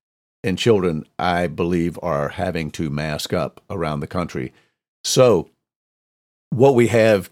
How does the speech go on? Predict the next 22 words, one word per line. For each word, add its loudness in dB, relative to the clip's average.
today 2
is 2
a -2
interview 0
with -2
the, -6
the, -2
a -8
video 4
clip 0
with -4
Del 6
Bigtree 2
off 0
of -8
the -4
High -2
Wire, 0
which -6
is, -8
uh, -12
just -8